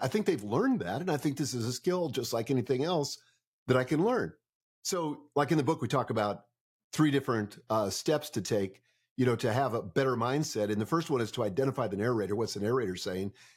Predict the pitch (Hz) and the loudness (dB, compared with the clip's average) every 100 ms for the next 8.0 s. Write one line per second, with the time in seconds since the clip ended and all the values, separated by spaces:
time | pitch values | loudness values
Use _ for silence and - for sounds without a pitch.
0 | _ - 139 156 - 139 120 104 - 160 | _ 2 4 2 2 0 0 -2 -4 0
1 | 208 190 107 92 113 - - _ _ _ | 0 0 -2 -2 -4 -6 -12 _ _ _
2 | _ 120 - 165 196 131 92 139 - _ | _ -2 0 0 0 0 -2 -8 -12 _
3 | _ _ 139 143 139 139 185 202 185 - | _ _ 0 2 2 0 0 2 0 0
4 | 139 113 117 151 196 135 110 117 117 135 | 0 2 0 0 0 -2 -2 -2 -2 -2
5 | 139 185 147 - 110 - 147 160 156 156 | 0 0 -2 0 -2 0 0 2 0 0
6 | 147 120 131 180 139 107 101 - _ _ | 0 0 0 0 0 -2 -2 -8 _ _
7 | _ 151 147 156 151 - 165 190 262 254 | _ 2 2 2 -2 -2 0 2 0 -4